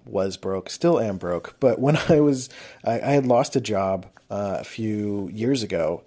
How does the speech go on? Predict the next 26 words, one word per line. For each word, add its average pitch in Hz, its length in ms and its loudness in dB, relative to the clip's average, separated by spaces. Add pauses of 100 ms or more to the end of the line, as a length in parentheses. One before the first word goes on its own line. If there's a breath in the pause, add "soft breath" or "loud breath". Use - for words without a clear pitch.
(120)
and 107 540 -4 (300 loud breath)
I 110 80 -2
needed 151 240 0
to - 60 -10
cut 131 160 -2
down 117 200 0
on 110 140 -2
expenses. 110 580 0
And 110 260 -8
one 131 120 0
of 143 80 -4
the 135 60 0
things 113 260 -6
that 104 100 -4
I 98 80 -4
did 117 380 -2
was 98 180 -6
got 87 220 -2
rid 104 100 -4
of 101 140 -6
my 92 140 -8
phone 123 280 -2
bill 76 340 -4 (380 loud breath)
because 104 800 -2 (160)
I 107 400 -4
just - 500 -2